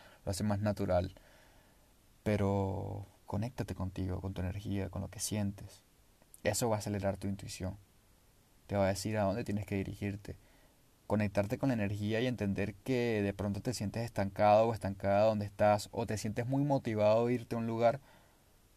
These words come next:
es lo que te va a permitir entonces acelerar esa intuición,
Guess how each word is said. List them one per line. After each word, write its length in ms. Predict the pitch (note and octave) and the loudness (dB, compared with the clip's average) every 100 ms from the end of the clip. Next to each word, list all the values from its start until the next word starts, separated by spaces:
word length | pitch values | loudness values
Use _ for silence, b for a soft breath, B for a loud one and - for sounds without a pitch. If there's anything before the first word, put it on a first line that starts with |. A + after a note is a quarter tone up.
| - | -4
es 80 | B2 | -2
lo 60 | |
que 100 | A#2+ | 0
te 60 | G#2+ | 2
va 60 | G2+ | 2
a 40 | |
permitir 400 | A#2 A2+ G2+ G#2 | 2 -2 -2 -2
entonces 380 | G#2+ A2+ G#2 A#2+ | -2 -4 -4 -4
acelerar 400 | G#2 G2+ G2 G2+ | -4 -4 -2 -2
esa 220 | A#2 B2+ | -4 -4
intuición, 800 | A#2+ - G2 A2+ A#2 A#2 A#2 G#2 | -6 -4 -6 -2 -2 -2 -4 -8